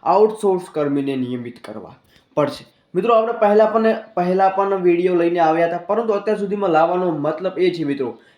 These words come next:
કે આના ઉપર વારંવાર આપણને અપડેટો છે બીજી તરફથી મળી રહી છે, કેમ કે, અ, કાયદા પંચ દ્વારા અહીંયા સીધો સવાલ કરવામાં આવ્યો છે, જે તમે જોઈ રહ્યા છો કે જસ્ટિસ એમ બી શાહ કમિશનરને ગુજરાત સરકારને વિસ્તૃત રિપોર્ટ સોંપ્યો છે.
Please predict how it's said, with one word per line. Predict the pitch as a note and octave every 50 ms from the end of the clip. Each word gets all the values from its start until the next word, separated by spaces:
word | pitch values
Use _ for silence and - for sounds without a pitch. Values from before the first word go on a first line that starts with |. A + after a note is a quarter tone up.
| _ -
કે | G3+
આના | E3+ F3+ F#3 G3 G#3
ઉપર | G#3+ G#3 - G#3+ G#3+ G#3+
વારંવાર | F#3+ D3+ D#3 D#3 E3+ F#3 F#3+ F#3 F3+ F#3+ F#3+ F#3
આપણને | E3 E3 E3+ F#3 F3+ F3+ F3+
અપડેટો | - D#3 D#3+ D#3+ F3 F3+ F3 E3+
છે | D#3+ - F3
બીજી | D#3 C#3+ C#3+ C#3 D3+ E3+
તરફથી | E3+ E3+ E3+ E3+ E3+ F3+ D#3+
મળી | C#3 C#3 D3+ E3 E3+
રહી | F3 F3
છે, | E3+ E3+ E3+ E3+ - _ _ _ _ -
કેમ | G3+ G#3+ A3 A3
કે, | A#3 A#3 A#3 A3+ A3+ A3 _ _ _ _ _ _ _
અ, | - D#3+ E3 E3+
કાયદા | E3+ F3 F3 - G3 A3+ A#3
પંચ | A3+ A3+ A3+ A3 A3
દ્વારા | G3+ G3 G3+ G3 G3
અહીંયા | G3 G3 G3
સીધો | F3 - - E3 D3+ C#3+ F#3+ G3+
સવાલ | G3 - F#3 E3+ F#3 F#3 F3+ F#3
કરવામાં | F3+ - F3 E3+ F3 F3 F3 E3+ E3+
આવ્યો | F3 F3 E3
છે, | E3+ F3 E3 D3+ - - - - D3+
જે | D3 D#3+ F3 F3+ F3
તમે | F3 E3+ E3 E3
જોઈ | C#3 D3+ D#3 E3+
રહ્યા | F3 E3+ E3+
છો | F3+ F3+
કે | F3 F3
જસ્ટિસ | D3+ C3 D3 C#3+ - - G3+ G#3 G3+ G#3
એમ | - B3+ C4 F#3
બી | F3+ F#3+
શાહ | F3+ - - F3 F3 F3+
કમિશનરને | F3 E3 D#3+ E3 E3 E3 F3 E3+ E3+ F3 E3+ E3+ - _ _ _ _ _ E3+ F3+ F3+
ગુજરાત | E3+ - D3 D3 D3 E3 E3+ F3 F3 F3 -
સરકારને | E3+ D#3+ D#3 - D#3+ D#3+ D#3+ D#3+ D#3+
વિસ્તૃત | C3 B2+ D3+ D3+ D3+ - F#3+ F#3+ F3 C#3+
રિપોર્ટ | C3 C#3 C3+ C3+ D3+ D3 D3
સોંપ્યો | - - - D#3+ D3 - B2+ -
છે. | - - -